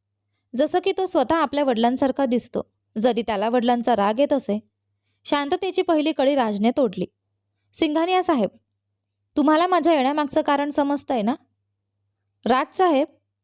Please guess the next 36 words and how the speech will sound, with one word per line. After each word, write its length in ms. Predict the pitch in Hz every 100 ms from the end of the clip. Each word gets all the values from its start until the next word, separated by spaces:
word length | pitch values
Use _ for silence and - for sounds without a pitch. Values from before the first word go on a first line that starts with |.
| _ _ _
तुम्ही 180 | 302 330
मला 200 | 349 339
करण 320 | 339 285 277
म्हणू 200 | 311 302
शकता," 360 | 330 247 - - - _ _ _ _ -
करण 200 | 240 277
विनम्रतेने 600 | 247 247 285 311 302 294
म्हणाला. 360 | 339 330 226 190 - _ _ _ _ _ _ _ -
"कारण 300 | 254 311 381
काही 280 | 359 349 359
असो, 240 | 269 - - _ _ _ _ _ 214
राज 340 | 214 220 208
हे 160 | 240 302
मायरा 320 | 277 214 226
सिंगचे 340 | 240 233 269
वडील 300 | 240 202 226
होते 400 | 240 - - - _
आणि 180 | 226 247
त्याला 300 | 262 214 247
ते 100 | 302
मान्य 280 | 302 277 302
करायचंच 500 | 330 302 302 302 233
होतं." 220 | 190 - - _ _ _ _
राजने 400 | 254 269 330 427
काही 220 | 403 339 330
क्षण 240 | 320 311
करणकडे 480 | 302 254 269 262 269
न 180 | 240 262
बोलता 320 | 269 233 233
बघितला 380 | 233 240 233 302
आणि 200 | 262 226
मग 220 | 240 247
म्हणाले, 340 | 285 202 175 - _ _ _ _ _ _ _ -
"ठीक 220 | 269 247
आहे 160 | 226 196
करण, 240 | 202 185